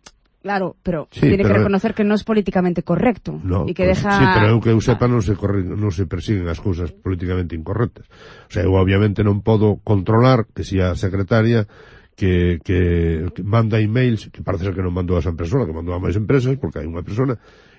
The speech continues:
Speaker 2: eh, que, por cierto, non foi ni siquiera nin entrevistada ni contratada para o Coages, o sea, co cual, ¿dónde está o delito? É dicir, que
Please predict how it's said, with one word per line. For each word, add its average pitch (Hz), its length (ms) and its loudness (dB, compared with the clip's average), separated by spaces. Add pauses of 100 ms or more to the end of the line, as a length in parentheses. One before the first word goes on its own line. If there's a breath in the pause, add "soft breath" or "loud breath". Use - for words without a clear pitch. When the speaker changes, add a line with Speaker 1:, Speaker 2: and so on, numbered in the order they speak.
Speaker 2:
eh, 85 560 0
que, - 80 -6
por 90 160 0
cierto, 113 400 2
non 101 320 0
foi 95 240 0
ni 87 80 -4
siquiera 85 560 0
nin 87 160 -2
entrevistada 90 480 -6
ni 113 160 -2
contratada 80 320 -6
para 76 120 -4
o - 60 -10
Coages, 147 300 2
o 78 80 -12
sea, 82 160 -8
co 92 80 -8
cual, 123 240 0 (400 loud breath)
¿dónde 113 240 -2
está 92 240 -6
o 85 80 -6
delito? 95 480 0
É 87 80 -14
dicir, 85 240 -14
que 92 80 -8